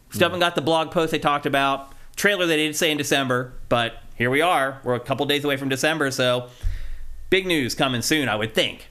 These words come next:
Speaker 1: on Grand Theft Auto six. We'll wait and see. Um, next up, in our housekeeping, unfortunately, we can't show you B-roll for this because what I've discovered over the last couple years is that Keighley does not clear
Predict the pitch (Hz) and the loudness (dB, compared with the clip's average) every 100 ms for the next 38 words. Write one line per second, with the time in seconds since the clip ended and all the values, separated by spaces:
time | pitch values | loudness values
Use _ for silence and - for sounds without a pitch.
0 | - 104 113 113 - 104 104 92 - 104 | -4 -2 0 -2 -2 -2 -2 -2 -2 -4
1 | - 92 87 - - 127 131 127 - - | -2 -4 -4 -6 -4 -2 -2 -8 -20 -20
2 | - - 120 127 127 127 127 123 - - | -14 -2 0 2 2 0 -4 -8 -18 -16
3 | - 160 233 - 190 117 - - - - | 0 0 2 2 2 2 -8 -20 -20 -20
4 | - - - - 127 131 135 139 - 139 | -20 -20 -20 -8 -2 0 0 0 -2 -2
5 | 143 156 262 254 208 170 196 196 165 139 | 0 0 0 0 -2 0 0 0 0 0
6 | 139 151 131 113 107 101 110 123 131 160 | 0 0 0 0 -2 -4 -2 -4 0 0
7 | 143 127 - 269 247 156 156 - - - | 0 -2 0 2 2 2 0 -6 -12 -10
8 | - - 170 170 165 175 - 175 160 147 | -6 0 0 2 2 0 0 -2 0 -2
9 | 240 302 214 202 - 170 151 180 180 - | 0 2 2 -2 -2 -2 0 -2 -4 -10
10 | - 294 320 277 190 165 165 185 233 254 | -2 0 0 0 0 0 0 2 0 -4
11 | - 247 269 294 208 175 170 165 | -8 -4 0 2 4 2 0 -4